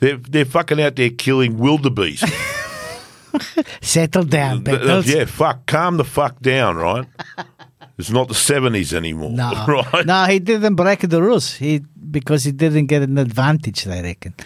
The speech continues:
Speaker 2: I think he might have got a slight one, but Brad was not gonna get him.
Speaker 1: Come on, it looks bad. It just looks bad.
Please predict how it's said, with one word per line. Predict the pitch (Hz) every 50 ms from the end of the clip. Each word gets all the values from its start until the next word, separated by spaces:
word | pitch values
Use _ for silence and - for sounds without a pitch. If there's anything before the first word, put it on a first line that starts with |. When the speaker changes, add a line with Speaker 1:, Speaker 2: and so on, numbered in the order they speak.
| - - - - - - - -
Speaker 2:
I | - 123 131
think | 123 117 107 107
he | 104 107
might | 110 113 117
have | 113 107 110
got | 117 117 -
a | -
slight | - - - 151 165 170 147 123 143
one, | 131 151 165 165 151
but | 147 170 170 160 - - - _ - - - - - - - -
Brad | 160 180 185 185 165
was | 160 165 160 139 143
not | 156 151 143 -
gonna | - 143 131 123
get | 110 120 123 117
him. | 107 98 - - _ _ _ _ -
Speaker 1:
Come | - 131 139
on, | 143
it | 143
looks | 160 175 175 - -
bad. | - 110 104 101 101 98 92 85 78 - -
It | - 120
just | - 190 185 139 131
looks | 131 127 127
bad. | 101 90 90 87 90 92 92 80 71 - -